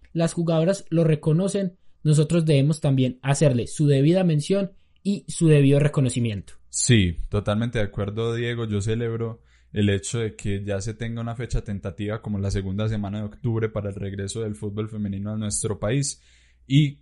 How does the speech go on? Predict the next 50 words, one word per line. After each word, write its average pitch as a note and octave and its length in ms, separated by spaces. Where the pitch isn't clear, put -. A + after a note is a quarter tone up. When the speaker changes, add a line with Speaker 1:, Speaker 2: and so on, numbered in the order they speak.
Speaker 2:
que C3+ 240
se B2 140
empiece A#2+ 640
a G#2+ 220
fortalecer G#2 580
esa A2+ 140
unión A#2 380
entre A#2 380
las G2+ 160
directivas, B2 760
que - 120
en G2 80
este G2 240
caso G#2+ 180
son A2 160
la A2 60
DIMAYOR, A2 480
y B2 180
las G#2+ 260
mismas G#2 480
jugadoras. G2 960
Hay G#2+ 120
que C3+ 120
reconocer A2 520
de B2 300
que C3 160
desde G2+ 260
que G2+ 120
Fernando G#2 380
Jaramillo, G2+ 540
el A2+ 80
nuevo A2+ 160
presidente G2 460
de G#2+ 40
la G#2 60
DIMAYOR, G2 360
llegó A2 200
a A2 40
la A2 80
dirigencia, G#2 640
parece A#2 340
ser B2 160
que B2 140
las G#2+ 180
cosas A2+ 220
están G#2 180
tomando A2+ 360
un A#2 60
mejor A#2 280
rumbo, C#3+ 500